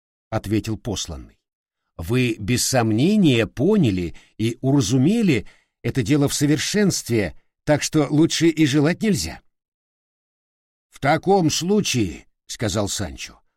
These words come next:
пусть судьи пропустят ту половину этого человека, которая сказала правду,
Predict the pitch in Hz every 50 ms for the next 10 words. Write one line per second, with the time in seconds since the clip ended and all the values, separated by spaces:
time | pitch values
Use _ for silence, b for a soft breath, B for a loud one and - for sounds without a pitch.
0 | _ _ - - 151 202 220 190 - - - - - - 190 233 240 175 107 110
1 | 127 123 107 101 - - 143 170 196 190 - 220 254 226 165 - - - 135 -
2 | - - - _ _ _ _ _ - 139 139 135 - 165 165 175 185 165 165 156
3 | 143 147 131 143 139 - 156 143 143 - - 151 151 156 170 185 185 156 - 151
4 | 139 117 - b b b b b 147 147 - 170 175 160 156 - - - 160 131
5 | 123 160 151 151 143 - - 269 285 247 143 92 76 - - -